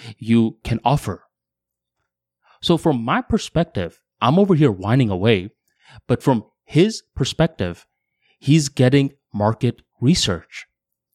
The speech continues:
This is how market research should work. We need to get rid of all these different lingos and stuff out there. There was this one time I was taking this, uh,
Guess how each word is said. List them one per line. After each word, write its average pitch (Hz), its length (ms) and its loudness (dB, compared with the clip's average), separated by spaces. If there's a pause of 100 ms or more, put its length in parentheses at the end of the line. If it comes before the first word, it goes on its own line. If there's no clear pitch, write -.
(580)
This 127 200 2
is 269 120 2
how 226 80 4
market 123 360 0
research 113 520 -2
should - 340 -2
work. 90 320 -4 (400)
We 120 160 2
need 226 180 4
to 240 60 2
get 143 240 0
rid 123 160 -2
of 139 120 -4
all 123 260 0
these 131 180 -4
different 113 320 -2
lingos 104 500 0
and 101 120 -6
stuff - 320 -2 (100)
out 98 200 -2
there. 85 280 -10 (640)
There 143 100 4
was 208 140 4
this 170 120 0
one 123 220 -2
time 120 320 -4 (100)
I 110 60 0
was 110 140 -2
taking 123 260 0
this, 104 300 -2 (240)
uh, 110 80 -8